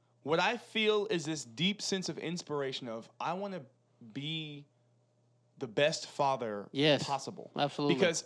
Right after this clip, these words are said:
Speaker 1: I want them to be filled up in every way and to have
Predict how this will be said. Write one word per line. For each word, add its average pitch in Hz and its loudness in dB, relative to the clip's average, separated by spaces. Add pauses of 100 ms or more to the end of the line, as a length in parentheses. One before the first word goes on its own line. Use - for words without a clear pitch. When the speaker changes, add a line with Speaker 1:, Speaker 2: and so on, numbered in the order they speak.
Speaker 1:
I 185 2
want 190 -6
them 151 -4
to 147 -8
be 127 -6
filled 170 -2
up 139 2 (240)
in 117 -4 (120)
every 127 0
way 98 -4
and 131 -2
to 135 -6
have 127 -2